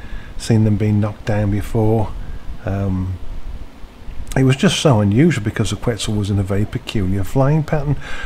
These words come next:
and also, also and including, because I'm getting serious about the, the metal now. Um, I've, I've installed this thing, uh, and, um, I, there's, there is one up on the, uh, the rim of the volcano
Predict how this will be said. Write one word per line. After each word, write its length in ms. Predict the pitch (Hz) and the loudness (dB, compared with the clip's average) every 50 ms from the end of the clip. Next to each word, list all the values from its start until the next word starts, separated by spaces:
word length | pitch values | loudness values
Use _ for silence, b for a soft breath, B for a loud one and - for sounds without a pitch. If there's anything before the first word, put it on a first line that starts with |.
| B B B | B B B
and 120 | 113 110 | -4 -2
also, 800 | - 104 123 151 202 247 220 - - - 90 78 73 - 95 90 - - - - | 0 2 4 4 4 2 0 -2 -2 -4 -4 -6 -6 -8 -8 -8 -10 -12 -14 -10
also 440 | - 113 135 139 - - - 90 90 | -6 -4 -2 -2 -2 -4 -4 -4 -2
and 120 | 92 92 95 | -2 -2 -2
including, 580 | 92 90 - - 104 107 117 107 87 90 85 | -2 -2 -4 -4 -2 0 0 -2 -2 -2 -4
because 340 | - - 104 - - 104 117 | -4 -4 -4 -4 -2 0 2
I'm 140 | 127 131 135 | 4 4 4
getting 280 | - 135 127 117 113 107 | 4 2 2 0 0 -2
serious 520 | - - - 123 113 110 107 107 - - | -2 0 0 2 2 2 2 0 -2 -4
about 300 | 107 104 107 101 98 98 | -4 -4 -2 -2 -2 -4
the, 100 | 98 98 | -4 -4
the 240 | 98 95 98 101 104 | -4 -4 -4 -2 -2
metal 360 | 101 117 120 - - 101 101 | 0 0 0 0 -2 -2 -4
now. 300 | 98 101 98 92 - 104 - B B B B B B B B B B B - | -2 -2 -2 -2 -2 -2 -4 B B B B B B B B B B B -4
Um, 340 | 107 101 101 98 95 95 - | -2 -2 -2 -2 -4 -4 -2
I've, 280 | - 104 104 101 - | -2 -2 -2 -2 -2
I've 180 | 117 110 107 98 | -2 -2 -2 0
installed 560 | 101 98 92 - - 127 120 110 104 98 92 95 | 0 -2 -2 -2 0 0 0 2 0 0 0 0
this 280 | 127 110 101 - - | 0 0 0 -2 -4
thing, 360 | - 95 87 82 95 101 101 90 - - - - - - - - - - - - - B B B B B B B B B - | -4 -4 -2 0 0 -2 -2 -4 -8 -14 -16 -12 -12 -12 -12 -12 -14 -12 -10 -8 -6 B B B B B B B B B -2
uh, 160 | 107 104 110 110 | 0 0 0 0
and, 440 | 104 107 113 113 113 113 110 - 123 | 0 -2 0 2 2 2 0 2 0
um, 380 | 120 110 107 110 113 110 104 - - - - - - - - - - - - - - - - - - - - | 0 2 2 2 0 0 -2 -4 -6 -14 -12 -10 -10 -8 -8 -8 -8 -8 -10 -10 -10 -10 -10 -10 -6 -4 -2
I, 140 | 104 104 | 0 0
there's, 300 | 104 117 117 113 104 113 117 | 0 0 0 0 0 0 0
there 380 | 104 120 120 117 117 113 113 | 0 2 2 4 4 4 2
is 200 | 120 120 113 98 | 2 0 -2 0
one 220 | 113 120 120 127 127 | 0 2 2 4 2
up 180 | 123 120 - | 2 0 2
on 200 | 131 131 127 131 | 2 2 4 4
the, 260 | 135 135 135 131 135 135 | 4 6 4 4 4 2
uh, 80 | 131 | 2
the 160 | 123 120 123 | 2 0 2
rim 200 | 123 139 143 143 | 4 6 6 6
of 100 | 135 127 | 6 4
the 60 | 123 120 | 2 0
volcano 880 | 117 - 131 127 123 - - - - 151 160 160 139 104 90 85 80 | -2 0 -2 -2 -2 -2 -6 -4 0 0 2 2 2 2 2 0 -2